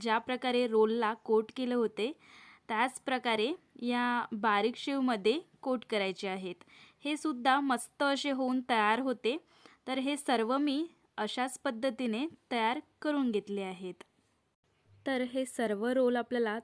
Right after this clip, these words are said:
तळून घ्यायचे आहे. गरमागरम तेलामध्ये हे रोल तळून घ्यायचे आहे. तर हे सर्व रोल यामध्ये मी ॲड करून घेतले आहेत. रोल चार किंवा तीनच ॲड करायचे आहे. म्हटलं तर जेवढे तुमच्या कढईमध्ये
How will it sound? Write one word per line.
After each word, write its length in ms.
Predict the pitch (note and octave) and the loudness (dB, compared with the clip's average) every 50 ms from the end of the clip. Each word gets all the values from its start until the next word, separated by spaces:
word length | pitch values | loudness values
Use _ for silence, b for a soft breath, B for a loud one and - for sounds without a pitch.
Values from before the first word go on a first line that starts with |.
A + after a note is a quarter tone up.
| _ - A#3 | _ -4 2
तळून 340 | A3+ A3 A3 A3+ A#3+ B3 | 4 4 4 4 4 2
घ्यायचे 320 | B3 B3+ B3+ B3 - - A3 | 0 0 -2 -2 -2 -4 -6
आहे. 300 | G3+ G3+ G3+ G3+ A3+ C#4+ B B B B B B B - G#3 A#3 | -6 -6 -8 -10 -10 -10 B B B B B B B -10 -4 -2
गरमागरम 640 | A3 G#3 G#3+ A3 B3 C#4 B3+ C#4+ C#4+ C#4+ C#4 C#4 B3+ | 0 0 2 0 0 0 0 0 0 0 0 0 2
तेलामध्ये 580 | C4+ B3+ B3 B3 B3 A#3+ B3+ B3 G#3 A3 A3 A3+ | 2 2 2 4 2 2 0 0 0 2 0 0
हे 240 | A3 A3+ A#3+ A#3+ A#3+ | 2 0 0 0 2
रोल 320 | A3 A#3 A#3 A3+ A3+ A#3+ A#3+ _ - - | 2 2 2 2 2 0 -2 _ -6 -2
तळून 340 | A3+ G#3+ G#3+ A3 A#3 B3 B3+ | 2 2 4 4 2 2 0
घ्यायचे 320 | C#4+ C4 C4 - - C4+ | 0 0 -2 -2 -4 -4
आहे. 300 | C4+ C4 B3 A3+ A3 C4+ - B B B B B B - - | -4 -4 -2 -4 -4 -4 -6 B B B B B B -10 -6
तर 80 | C#4 | -6
हे 180 | C#4+ C#4 C#4+ C#4+ | -2 -2 -2 -2
सर्व 420 | C#4 - - A#3+ G#3+ G#3 G#3 A3+ | -4 -2 0 0 2 2 2 2
रोल 340 | B3+ C4+ C4+ C4+ A#3+ A#3 C4 C4 | 2 4 4 4 4 4 0 -4
यामध्ये 600 | C4 G#3+ G#3 G#3 G3+ A3 A#3 B3 B3+ A3 B3+ C4 B3+ | -6 -4 -2 -2 0 0 0 0 0 0 -2 0 0
मी 220 | B3 A#3+ A3+ B3 - _ - - | 0 0 -2 -4 -6 _ -10 -8
ॲड 200 | G3 F#3+ G#3+ A3 - - - | -6 -4 -4 -6 -8 -8 -4
करून 300 | - G#3+ G#3 G#3+ A#3 B3 | -2 0 0 2 0 0
घेतले 320 | A#3+ A#3+ - - A3 G#3+ | 0 -2 -2 -2 -2 -2
आहेत. 280 | G3+ G3+ F#3 G#3 G#3+ B3 - - B B B B B B B B | -2 -4 -4 -6 -6 -8 -8 -12 B B B B B B B B
रोल 320 | - C4 C#4 C4 B3 C4+ B3+ - | -2 2 2 2 2 2 -2 -8
चार 340 | - - A#3+ G#3 G#3 G#3+ A#3+ B3 - | -4 -2 0 0 2 0 0 -2 -2
किंवा 280 | - C4+ B3+ B3 A#3+ A#3+ A#3 _ - | -4 -4 0 0 0 -2 -2 _ -4
तीनच 520 | A#3 A3 A3 A3 A#3+ B3+ A#3+ B3+ B3 - - - _ - | -2 0 0 2 0 0 0 -2 -4 -8 -18 -16 _ -4
ॲड 180 | - G3 G3+ A3 - - | -2 -2 -2 -2 -4 -4
करायचे 380 | - B3+ C4 B3+ B3+ - - C4+ | -4 -2 0 -2 -2 -2 -2 -2
आहे. 320 | C4 B3+ A#3 A3 G#3 C4 - b b b b b b - | -2 -2 -2 -2 -4 -4 -4 b b b b b b -4
म्हटलं 300 | A3+ A#3+ A3+ - C#4 C#4+ C#4 - | -4 -4 -4 -2 -4 -4 0 0
तर 160 | C#4+ C#4 C#4+ C4 A3 | 0 2 2 0 0
जेवढे 320 | - A#3 A3+ A3 B3 C4 C4 | 2 2 4 4 4 2 2
तुमच्या 380 | - C#4 C4 B3+ B3 C4+ C4 | 0 -2 -2 -2 -2 -2 -6
कढईमध्ये 720 | B3 - B3 G#3+ G3+ G#3+ A#3 B3 B3 B3+ A3+ G3 G3 G#3 | -4 -2 -2 0 2 2 2 2 0 -2 -2 0 -2 -2